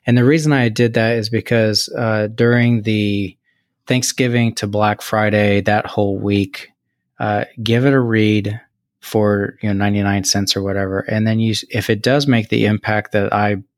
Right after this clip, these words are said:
I believe it'll make, then you still have time to get it as a Christmas gift to send somebody else, and you haven't made quite the financial investment,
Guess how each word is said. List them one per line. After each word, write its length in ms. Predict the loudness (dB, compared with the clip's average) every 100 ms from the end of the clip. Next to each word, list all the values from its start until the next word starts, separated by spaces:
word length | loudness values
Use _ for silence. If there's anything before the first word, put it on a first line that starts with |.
| _
I 120 | -8
believe 360 | -4 0 2 2
it'll 160 | 0 0
make, 400 | -2 -4 -8 -16 _ _ _ _ _ -2
then 180 | 2 2
you 80 |
still 220 | 2 2 2
have 180 | 0
time 280 | 0 0 0
to 100 | 0
get 140 | 0 0
it 120 | 0
as 140 | 0
a 60 | -2
Christmas 400 | -4 -4 -4 -4
gift 260 | -2 -2 -2
to 60 |
send 260 | -2 0 0
somebody 400 | 0 0 0 2
else, 260 | 2 0
and 100 | -2
you 80 | 0
haven't 220 | 0 0
made 260 | 0 -2 -2
quite 280 | -2 -2 -2
the 60 | -4
financial 520 | -2 0 0 0 0
investment, 580 | 0 0 0 0 -2